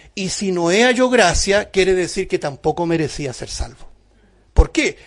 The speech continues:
Porque toda la Biblia nos enseña de que la gracia es un favor desmerecido.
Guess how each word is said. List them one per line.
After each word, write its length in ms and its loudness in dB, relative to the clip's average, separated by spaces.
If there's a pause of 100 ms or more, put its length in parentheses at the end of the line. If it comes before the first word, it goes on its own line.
(140)
Porque 340 -10
toda 420 -10
la 140 -4
Biblia 380 -10
nos 240 -8
enseña 500 0
de 160 -4
que 100 -8
la 160 -6
gracia 680 2 (320)
es 320 2
un 180 -4
favor 720 0 (1120)
desmerecido. 2000 0